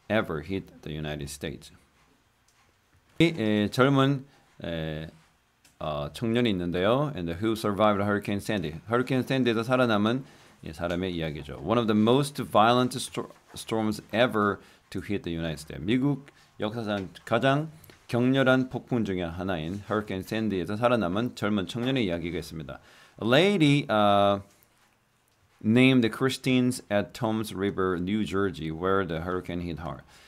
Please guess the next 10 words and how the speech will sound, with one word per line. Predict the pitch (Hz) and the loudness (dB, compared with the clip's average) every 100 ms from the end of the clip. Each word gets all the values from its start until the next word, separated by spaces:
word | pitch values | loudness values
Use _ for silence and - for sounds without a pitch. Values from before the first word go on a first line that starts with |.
| _ 131 | _ 0
허리케인이 | 160 160 190 180 160 139 | 0 0 0 2 4 2
굉장히 | - 117 160 180 170 151 | 2 0 0 0 0 0
세게 | 156 165 170 175 | -2 -2 -2 -2
강타했던 | 117 113 127 120 - 92 92 | -2 -2 0 -2 -2 -4 -2
뉴저지의 | 117 131 147 117 113 117 | -2 0 0 2 2 0
톰스 | - 131 139 - | -2 -4 -4 0
리버라는 | 120 107 110 104 | 0 2 2 2
곳에 | 92 104 120 147 147 - - - | -2 0 -2 -2 -8 -20 -20 -20
살고 | - 92 95 107 | -8 -2 0 2
있던 | 101 - - 110 135 | 0 0 2 4 4